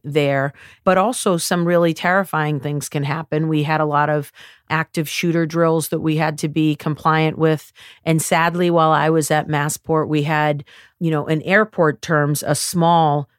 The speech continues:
fatality because only seven people died. Um, it was a small private jet at one of our facilities. But, you know, you can have real tragedy that happens there too. So you're a jack of all trades when you work in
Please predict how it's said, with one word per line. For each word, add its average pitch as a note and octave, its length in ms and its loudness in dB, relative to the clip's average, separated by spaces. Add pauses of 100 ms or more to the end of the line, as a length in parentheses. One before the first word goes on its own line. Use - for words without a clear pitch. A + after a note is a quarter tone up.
fatality C#3+ 720 0
because D3 280 -2
only D3+ 280 0
seven D3+ 360 0
people C#3+ 320 -4
died. C#3 480 0 (320)
Um, C#3+ 200 -2
it B2+ 80 -2
was C#3+ 200 -4
a D3 40 -4
small D3 340 0
private D3 420 -2
jet D3 260 0
at C#3 120 -2
one D3 160 -2
of C#3 100 -4
our D3 140 0
facilities. C#3 720 -4 (360)
But, E3+ 300 2
you G3+ 100 0
know, A3 120 2
you F3+ 180 0
can G3+ 140 -4
have F#3+ 180 -2
real F3+ 220 2
tragedy D#3+ 580 0
that C#3+ 160 -2
happens C#3+ 440 -4
there C#3+ 180 0
too. C#3 280 -4
So C#3 400 0 (320)
you're F#3+ 160 4
a F#3 60 4
jack F#3 340 0
of G3 120 0
all E3+ 160 2
trades D#3+ 520 0
when D#3 220 0
you D3+ 180 2
work D#3 380 0
in D3 500 -2